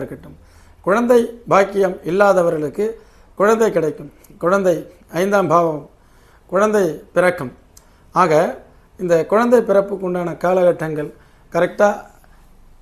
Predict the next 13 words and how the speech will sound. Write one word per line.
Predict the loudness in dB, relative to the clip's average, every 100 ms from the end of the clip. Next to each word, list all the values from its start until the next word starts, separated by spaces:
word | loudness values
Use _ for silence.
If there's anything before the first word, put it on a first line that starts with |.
| _ -12
அந்த | -8 -6 -2
பதினாலு | 0 2 4 2 0 -4 -8
அஞ்சு | -8 -4 -2
ரெண்டாயிரத்தி | 0 6 8 6 0 -2
இருபத்தஞ்சில் | -2 -4 -4 -4 -4 -4 -8 _ _ _ -18 -10
ஸ்டார்ட் | -4 -4 -2
ஆகுது. | -4 -6 -16 _ _ _ -16 -10
சரிங்களா? | -8 -2 -2 -2 -10 _ _ _ _ _ _ _ _ _ _ _ _ _ _ _ _ -8 0
அதே | 2 2
நேரத்தில் | 0 -2 -2 -4 -6 -16 _ _ -10
உங்களுடைய | -4 -2 2 2 2
ராசியை | 2 2 0 -6 -2
குரு | 0 -2